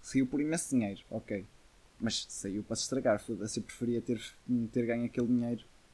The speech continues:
E mesmo que o gajo n-, tivesse saído por menos para outra equipa, eu preferia que o gajo estivesse a jogar, porque desperdício, caramba. O gajo era um craque. Apareceu no Benfica e tal.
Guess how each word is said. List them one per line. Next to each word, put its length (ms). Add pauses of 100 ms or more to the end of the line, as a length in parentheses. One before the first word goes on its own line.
(260)
E 80
mesmo 240
que 120
o 20
gajo 300
n-, 380 (360)
tivesse 340
saído 240
por 120
menos 200
para 120
outra 140
equipa, 180
eu 60
preferia 320
que 120
o 40
gajo 160
estivesse 280
a 40
jogar, 200
porque 200 (1040)
desperdício, 640
caramba. 280 (1200)
O 60
gajo 160
era 140
um 80
craque. 400 (500)
Apareceu 300
no 80
Benfica 480
e 40
tal. 320